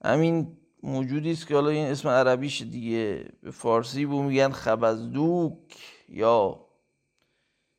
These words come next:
سرگین گردانک. ما تو بچگی می‌گفتیم انگرد کن، که همیشه تعبیر بی‌ادبانه تری باشد، ولی خب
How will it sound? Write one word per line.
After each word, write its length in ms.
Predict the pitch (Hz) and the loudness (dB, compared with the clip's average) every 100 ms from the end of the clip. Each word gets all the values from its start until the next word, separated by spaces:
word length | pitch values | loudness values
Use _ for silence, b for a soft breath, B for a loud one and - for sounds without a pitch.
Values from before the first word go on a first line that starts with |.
| _ _ _ | _ _ _
سرگین 720 | - - 120 120 101 127 123 | -20 -2 0 0 0 0 2
گردانک. 1300 | 117 117 113 113 117 110 127 156 - - - - - _ _ _ _ _ - | 4 4 4 2 2 2 2 2 0 -16 -18 -18 -20 _ _ _ _ _ -16
ما 480 | 113 143 135 135 - | -6 0 2 0 -4
تو 100 | 135 | -4
بچگی 500 | 127 127 - 127 131 | 0 0 0 -6 -4
می‌گفتیم 400 | 135 127 135 135 - | -2 -2 -4 -6 -4
انگرد 600 | 131 123 123 117 120 - | -4 -4 -2 -4 -4 -6
کن، 460 | 151 139 120 123 _ _ _ _ _ _ _ _ | -2 -2 -2 -8 _ _ _ _ _ _ _ _
که 120 | - | -6
همیشه 320 | 117 120 127 | -4 0 -2
تعبیر 500 | 120 113 92 117 127 | -2 -2 -2 0 -4
بی‌ادبانه 760 | 120 101 107 107 107 110 107 110 | -2 0 0 2 0 0 -4 -6
تری 360 | - 135 127 | 2 2 2
باشد، 540 | 95 80 - - - - | -4 -8 -12 -14 -14 -14
ولی 200 | 78 - | -14 -14
خب 280 | - 90 | -14 -12